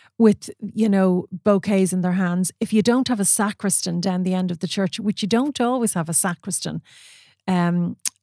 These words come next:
you know, down at the end of the church door, you get somebody, one of your friends, to come out and open the doors when the doors need to be opened and lay out your dress at the back. So the bridesmaids always walk up first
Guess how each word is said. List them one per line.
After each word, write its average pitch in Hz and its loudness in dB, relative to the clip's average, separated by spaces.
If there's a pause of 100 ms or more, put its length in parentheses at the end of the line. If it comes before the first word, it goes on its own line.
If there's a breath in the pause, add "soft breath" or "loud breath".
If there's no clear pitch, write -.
(180)
you - -2
know, 185 2
down 185 0
at - -8
the 185 -2
end 180 0
of 175 -6
the 190 -4
church - -4
door, 190 2 (340 loud breath)
you 214 -2
get 285 -2
somebody, 254 2
one 208 2
of 247 4
your 226 4
friends, 240 2
to 202 0
come 214 0
out 214 2 (280 loud breath)
and 226 2 (100)
open 247 4
the 220 6
doors 202 2
when 196 2
the 190 0
doors 190 2
need 190 0
to - -8
be 196 2
opened 233 0 (480 loud breath)
and 226 4 (160)
lay 262 2
out 233 0
your 208 0
dress 175 -2
at 160 -4
the 175 -10
back. - -4
So - 2
the 196 -2
bridesmaids 233 0
always 185 0
walk 185 0
up 170 -8
first - -2